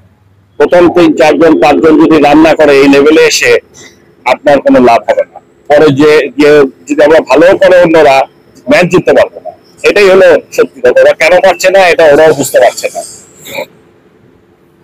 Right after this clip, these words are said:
আমার কাছে একটা সময় মনে হয়েছে যে ওরা হয়তো মেন্টালি অনেক ডাউন। So এইখানটায় খুব একটা কিছু বলার বা করার আসলে আমাদের নাই। আহ, সেই জন্য, আহ,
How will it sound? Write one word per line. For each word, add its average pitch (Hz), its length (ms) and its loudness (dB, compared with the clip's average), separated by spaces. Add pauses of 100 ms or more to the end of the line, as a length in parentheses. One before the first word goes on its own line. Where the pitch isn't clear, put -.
(1300)
আমার 190 260 0
কাছে 214 220 0
একটা 214 200 -2
সময় 202 200 2
মনে 190 220 2
হয়েছে 185 280 0
যে 185 140 2
ওরা 175 140 2
হয়তো 170 220 0
মেন্টালি 160 400 2
অনেক 160 280 0
ডাউন। 143 300 0 (680)
So 139 300 2 (640)
এইখানটায় 170 680 0 (1300)
খুব 392 120 0
একটা 190 300 -2
কিছু 165 280 -2
বলার 151 440 2
বা 151 120 0
করার 143 320 2
আসলে 139 260 -2
আমাদের 120 300 0
নাই। 98 220 -10 (500)
আহ, 101 220 -2
সেই 135 240 -2
জন্য, 147 240 2
আহ, 127 680 0